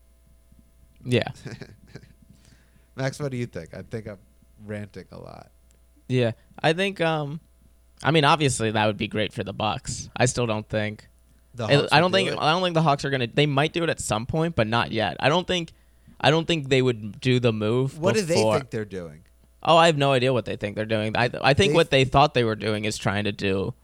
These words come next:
Speaker 1: mimic the Warriors and have this guy
Speaker 2: Yeah.
Speaker 1: be, like, the centerpiece. It's not working, but
Speaker 2: Well, the problem is, is that the Warriors are a bunch of Ferraris and they have Ford Mustangs at every position. And they could have, you can have a championship team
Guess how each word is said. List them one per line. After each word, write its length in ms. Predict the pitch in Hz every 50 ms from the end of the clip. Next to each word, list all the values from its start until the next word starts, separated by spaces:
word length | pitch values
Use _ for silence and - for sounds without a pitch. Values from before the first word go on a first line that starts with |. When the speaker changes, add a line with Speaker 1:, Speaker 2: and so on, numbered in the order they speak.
| _ _ -
Speaker 1:
mimic 340 | 110 117 104 101 110 - -
the 80 | 110
Warriors 600 | 107 110 104 107 107 104 101 104 107 110 113 -
and 120 | - - 110
have 200 | 123 95 101 -
this 160 | - 104 117 120
guy 140 | 139 190
Speaker 2:
Yeah. 120 | 220 214 139
Speaker 1:
be, 120 | - 104
like, 240 | 101 107 101 104 -
the 100 | - 117
centerpiece. 540 | 120 - 117 107 110 110 110 117 117 123 -
It's 140 | - 123 139
not 180 | 151 135 87
working, 440 | - 120 143 - - - - 113 113
but 180 | 120 - 170 180
Speaker 2:
Well, 100 | 202 196
the 120 | 175 190
problem 520 | - - 220 220 196 202 196 208 196 185
is, 300 | 202 208 208 202 180 -
is 300 | - - 151 151 139 139
that 200 | 139 151 156 143
the 80 | - 147
Warriors 640 | 139 131 127 143 156 160 165 160 156 160 165 156 -
are 120 | 170 147 139
a 60 | 135
bunch 260 | 123 147 151 151 -
of 80 | 165 147
Ferraris 720 | - - 151 139 139 147 147 147 147 135 131 131 123 -
and 180 | - - 127 127
they 120 | 135 139
have 120 | 139 131
Ford 380 | - - - 143 147 147 139 123
Mustangs 560 | 131 131 143 147 - - 131 127 131 123 120
at 100 | 135 120
every 240 | 123 123 123 135 131
position. 640 | 123 - 135 120 127 147 165 - - 120 98 95 - _ _ - - _ _ _
And 240 | - 151 156 147 143
they 120 | 135 151 147
could 240 | - - 233 233 220
have, 180 | 214 202 180 - - - - -
you 100 | - 202
can 100 | 208 277 269
have 140 | 247 202
a 40 | 175
championship 800 | 147 - 196 185 170 - 180 175 156 - 185 170 - - - -
team 400 | - - 180 170 160 147 143 -